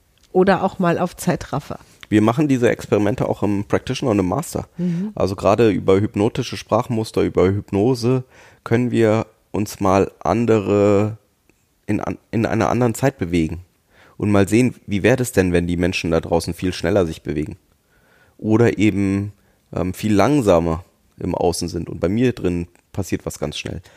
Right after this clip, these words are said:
Speaker 2: Beide Wahrnehmungsarten sind ja sehr praktisch. Manche Leute beschreiben das ja, wenn sie irgendwie ein großes Abenteuer erlebt haben, dass plötzlich das draußen wie in Zeitlupe verging und sie viel Zeit hatten, über bestimmte Dinge nachzudenken.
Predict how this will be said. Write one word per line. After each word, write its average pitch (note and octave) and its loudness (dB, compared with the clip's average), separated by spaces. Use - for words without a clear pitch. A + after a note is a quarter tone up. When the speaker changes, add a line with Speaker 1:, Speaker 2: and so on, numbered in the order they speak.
Speaker 2:
Beide A2 4
Wahrnehmungsarten G2+ -2
sind G#2 -4
ja F#2+ 2
sehr F#2+ 0
praktisch. - -12
Manche G#2 0
Leute A2 4
beschreiben G#2+ 2
das F#2+ -2
ja, F#2 2
wenn F#2 2
sie F#2 -2
irgendwie F#2 -2
ein G2 -6
großes G#2 -4
Abenteuer A2 4
erlebt E2+ -2
haben, G2 -2
dass - 0
plötzlich A#2+ 0
das G#2 -2
draußen A2 2
wie G#2 -2
in - -4
Zeitlupe A#2+ -2
verging G#2 -2
und G2 -6
sie G2+ -6
viel A#2 0
Zeit A#2 0
hatten, G#2 -2
über G2 0
bestimmte G#2 -2
Dinge B2+ 0
nachzudenken. - -6